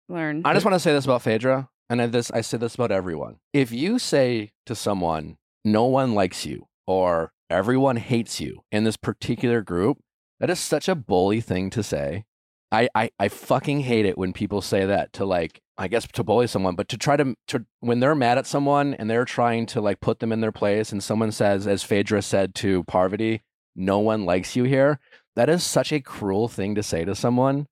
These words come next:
Speaker 1: Everyone thinks you're a
Speaker 2: I,
Speaker 1: traitor.
Speaker 2: you're, like, you out yourself as a bully when you say shit like that. It, it, it is such a trigger for me. I just think it's such a low thing to say to someone. Even if you're right, even if you're in a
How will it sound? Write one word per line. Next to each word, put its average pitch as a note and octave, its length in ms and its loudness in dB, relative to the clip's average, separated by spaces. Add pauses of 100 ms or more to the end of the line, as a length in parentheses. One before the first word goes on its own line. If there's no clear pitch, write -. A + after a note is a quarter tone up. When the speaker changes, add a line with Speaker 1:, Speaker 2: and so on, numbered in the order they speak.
Speaker 1:
Everyone F3+ 500 0
thinks D#3 320 -4
you're D#3 100 -4
a - 20 -4
Speaker 2:
I, D3+ 40 -6
Speaker 1:
traitor. B2+ 560 -2
Speaker 2:
you're, C3+ 300 2
like, C3 360 2 (220)
you D3 220 4
out C3+ 180 4
yourself D3 400 2
as B2+ 100 0
a B2 60 0
bully F#2 400 0 (180)
when F#2+ 240 -2
you G2 160 0
say F#2 220 -2
shit F2 220 -4
like E2+ 220 -4
that. D#2+ 280 -4 (220)
It, G#2 180 0
it, A2 160 -2 (100)
it A#2+ 200 0
is B2+ 100 0
such - 240 -2
a B2+ 60 -4
trigger A2 340 0
for B2 160 -4
me. B2+ 380 -4
I G2 100 -2
just G#2+ 200 -6
think G#2+ 200 -4
it's G2 160 -8
such - 300 -4
a A2+ 80 0
low F#2+ 640 2 (400)
thing F#2+ 240 -2
to G#2+ 100 -4
say F2+ 220 -4
to F#2+ 100 -4
someone. C3 480 -2 (160)
Even G3 180 2
if A3 140 2
you're G3 80 4
right, F#3 320 4
even F3+ 240 4
if G3 140 0
you're F3+ 180 4
in F3+ 80 4
a C3+ 140 2